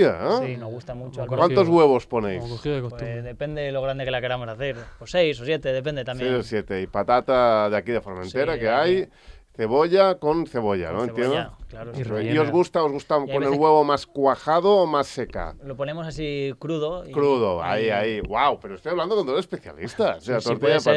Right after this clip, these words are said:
Speaker 1: patatas.
Speaker 2: le
Speaker 3: Todo gastro-, gastronómico de
Speaker 2: le ponemos un poco de cecina o de queso o algo así,
Speaker 3: Sí.
Speaker 2: ya
Speaker 1: ¿Qué
Speaker 2: para,
Speaker 1: dices?
Speaker 2: para rematar, ¿no?
Speaker 3: Sí, sí, sí, sí.
Speaker 1: De cecina de ahí de León.
Speaker 2: Sí, sí, sí.
Speaker 1: Ahí, ahí venden
Speaker 2: Nos
Speaker 1: algún
Speaker 2: gusta,
Speaker 1: sitio por
Speaker 2: además,
Speaker 1: aquí.
Speaker 2: nos gusta comer bien.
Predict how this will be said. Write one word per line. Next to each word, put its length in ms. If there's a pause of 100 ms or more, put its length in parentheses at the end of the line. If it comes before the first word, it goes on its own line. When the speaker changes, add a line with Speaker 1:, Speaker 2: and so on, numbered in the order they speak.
Speaker 1:
patatas. 220
Speaker 2:
le 240
Speaker 3:
Todo 160
gastro-, 360
gastronómico 840
de 180
Speaker 2:
le 160
ponemos 280
un 80
poco 140
de 60
cecina 560
o 80
de 140
queso 420
o 80
algo 160
así, 380
Speaker 3:
Sí. 40
Speaker 2:
ya 220
Speaker 1:
¿Qué 80
Speaker 2:
para, 140
Speaker 1:
dices? 260
Speaker 2:
para 240
rematar, 400
¿no? 140
Speaker 3:
Sí, 60
sí, 220
sí, 180
sí. 80
Speaker 1:
De 120
cecina 560
de 80
ahí 160
de 100
León. 480
Speaker 2:
Sí, 320
sí, 200
sí. 140
Speaker 1:
Ahí, 200
ahí 500
venden 320
Speaker 2:
Nos 120
Speaker 1:
algún 120
Speaker 2:
gusta, 160
Speaker 1:
sitio 120
por 100
Speaker 2:
además, 160
Speaker 1:
aquí. 60
Speaker 2:
nos 100
gusta 200
comer 200
bien. 380